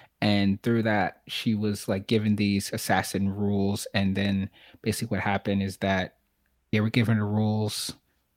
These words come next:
of a culture that wasn't hers. So she has to rebel against that, and then she forms her own spirit, like, all this whole thing. It's a pretty good series. Um, it's part of this, um, comic book.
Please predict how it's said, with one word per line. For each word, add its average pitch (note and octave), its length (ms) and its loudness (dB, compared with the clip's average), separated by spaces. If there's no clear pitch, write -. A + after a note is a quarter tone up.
of G2+ 320 -4
a G2 200 2
culture G2+ 420 2
that F#2+ 160 2
wasn't G2 260 0
hers. C3 560 0
So - 200 2
she A2 260 2
has G#2+ 260 2
to G#2 80 -6
rebel F#2+ 320 2
against F#2+ 340 0
that, F2+ 280 -2
and F#2 120 -12
then F#2 140 -8
she F#2 480 -10
forms G2 320 -6
her F#2+ 40 -4
own F#2 140 -4
spirit, F#2+ 540 -4
like, F2 260 -8
all A2 300 4
this A#2+ 120 0
whole G#2 260 6
thing. F#2 340 0
It's - 160 4
a - 20 -6
pretty B2 220 8
good G2+ 180 2
series. F#2+ 460 -2
Um, G2+ 180 6
it's G2+ 100 2
part A2+ 220 6
of F#2+ 80 2
this, G2 300 -2
um, F#2 440 -2
comic G#2+ 240 2
book. - 340 -4